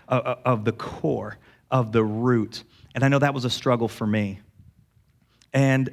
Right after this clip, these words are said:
it is my goal. I think it is our goal to produce fruit. Wouldn't you say that? Yeah, I wanna produce fruit. I wanna be a Christian that produces fruit. And I think that's a biblical thing.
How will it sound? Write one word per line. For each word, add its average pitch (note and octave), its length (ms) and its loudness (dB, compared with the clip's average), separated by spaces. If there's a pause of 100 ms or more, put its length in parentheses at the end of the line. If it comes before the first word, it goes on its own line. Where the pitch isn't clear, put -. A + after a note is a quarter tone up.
(160)
it D3 220 4
is F3 180 6
my C3+ 200 2
goal. A2 160 2
I G#2+ 60 2
think D#3 180 0
it D#3+ 80 4
is F3+ 100 2
our D#3 80 2
goal C3 200 2
to C3+ 120 -4
produce B2+ 500 2
fruit. G2 320 -4
Wouldn't A#2+ 240 -4
you C#3+ 60 -4
say C3 220 2
that? D#3 360 0 (420)
Yeah, F3+ 120 0
I F3+ 40 2
wanna F#3+ 200 4
produce F#3 280 2
fruit. F#3 140 0
I - 20 4
wanna G3 180 2
be F3+ 100 4
a E3 40 4
Christian F3+ 300 0
that D#3+ 80 0
produces E3 480 0
fruit. F#3+ 460 -2
And C#3+ 120 -2
I D3 40 4
think F3 200 -2
that's E3 180 2
a D3+ 40 0
biblical D#3+ 520 0
thing. D3+ 420 -4